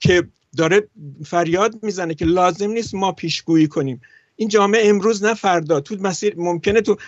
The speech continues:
ب-، مسیر انتخابات جمهوری اسلامی و جنگ و دعواهاشون به جایی برسه که این ف-، ف-، خشم مردم بیشتر فوران کنه، نکنه بعدش اینطوری می‌شه. من می‌گم شما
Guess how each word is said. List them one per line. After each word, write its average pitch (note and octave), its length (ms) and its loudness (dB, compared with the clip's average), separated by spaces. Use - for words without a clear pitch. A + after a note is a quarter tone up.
ب-، D3+ 140 2
مسیر E3 420 2
انتخابات D#3+ 720 0
جمهوری D3+ 500 -2
اسلامی D3 440 -2
و E3+ 80 4
جنگ E3 320 2
و - 20 6
دعواهاشون D#3+ 800 2
به D3+ 100 0
جایی F3+ 320 6
برسه F3+ 500 -2
که F#3 240 2
این G3 260 -4
ف-، - 160 -12
ف-، D3+ 520 0
خشم F3+ 360 -2
مردم E3+ 480 -2
بیشتر E3+ 280 0
فوران E3 440 -2
کنه، E3 240 -6
نکنه G#3 480 0
بعدش A3+ 460 0
اینطوری D#3 320 0
می‌شه. B2 260 -10
من A3+ 140 2
می‌گم G#3+ 200 2
شما G#3 400 2